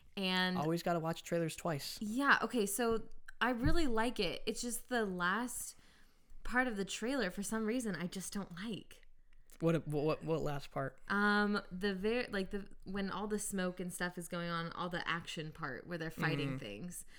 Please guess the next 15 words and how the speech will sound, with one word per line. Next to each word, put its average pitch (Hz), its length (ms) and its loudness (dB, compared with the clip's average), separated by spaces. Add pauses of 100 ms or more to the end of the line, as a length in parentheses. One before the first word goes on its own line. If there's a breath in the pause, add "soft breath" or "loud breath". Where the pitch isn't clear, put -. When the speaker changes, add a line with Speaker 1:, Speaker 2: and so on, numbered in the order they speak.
(200 loud breath)
Speaker 1:
I - 40 -4
just 202 180 -6
feel 208 80 0
like 185 140 -2
it's - 180 -6
so 202 380 -2
much 180 300 -2
mixed 170 280 -6
animation. 156 640 -8 (540 soft breath)
Um, 160 420 -4 (400)
it's 240 220 -2
just 277 180 -2
not 330 140 4
really 214 260 2
my 180 420 4